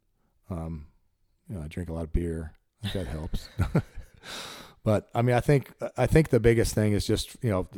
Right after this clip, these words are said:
strength and flexibility more than anything. That's what's keeping my body together. So I,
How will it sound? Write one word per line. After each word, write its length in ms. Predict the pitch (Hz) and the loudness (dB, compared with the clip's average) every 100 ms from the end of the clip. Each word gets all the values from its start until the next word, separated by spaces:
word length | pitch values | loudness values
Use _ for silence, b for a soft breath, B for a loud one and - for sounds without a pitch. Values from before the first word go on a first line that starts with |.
| - | -14
strength 420 | - - 107 98 | -8 -2 0 0
and 100 | 95 | -4
flexibility 680 | 87 90 90 92 90 95 87 | -4 -4 -4 -4 -2 -2 -4
more 220 | 87 104 104 | -4 -2 -2
than 120 | 90 | 0
anything. 500 | 101 104 87 80 78 | 0 0 -2 -6 -10
That's 180 | 80 - | -6 -6
what's 160 | 85 | -6
keeping 260 | - 95 85 | -8 -6 -4
my 160 | 82 | -4
body 300 | 82 87 85 | -6 -6 -6
together. 520 | 80 - 85 92 85 82 | -8 -8 -6 -4 -6 -6
So 200 | - 85 | -6 -6
I, 160 | 85 | -6